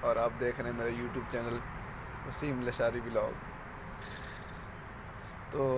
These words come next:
आइए आज आपको <clears throat> लाहौर का मौसम दिखाते हैं।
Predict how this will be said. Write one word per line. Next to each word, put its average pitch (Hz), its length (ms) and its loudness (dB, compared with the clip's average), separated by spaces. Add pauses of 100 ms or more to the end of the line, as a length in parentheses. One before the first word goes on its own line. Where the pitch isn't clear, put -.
(380)
आइए 139 320 6
आज 127 240 8
आपको 135 420 8 (400)
<clears throat> - 1400 4
लाहौर 120 340 6
का 123 80 2
मौसम 120 360 0
दिखाते 127 380 2
हैं। 123 200 2